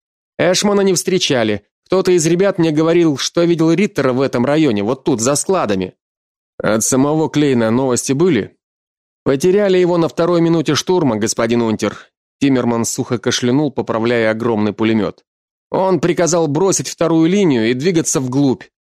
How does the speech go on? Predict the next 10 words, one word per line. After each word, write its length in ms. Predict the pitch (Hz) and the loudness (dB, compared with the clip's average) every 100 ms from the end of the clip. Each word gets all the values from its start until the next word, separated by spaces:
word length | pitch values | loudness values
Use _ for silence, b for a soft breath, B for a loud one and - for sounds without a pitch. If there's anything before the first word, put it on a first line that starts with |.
| _ _ - | _ _ -4
Не 160 | 135 170 | -2 0
думали, 380 | 147 165 156 123 | 0 0 0 -2
что 240 | - 113 | -2 -4
встретим 440 | - 127 120 113 | -4 -2 -2 -2
тут 200 | 110 117 | -2 -4
вас». 420 | 113 110 90 - - _ _ _ _ _ _ - | -2 -4 -4 -8 -12 _ _ _ _ _ _ -6
«И 140 | 131 | -2
я 320 | 156 107 95 | 0 0 0
не 160 | 98 98 | -2 -2
думал», 460 | 104 104 98 98 | -2 -2 -2 -6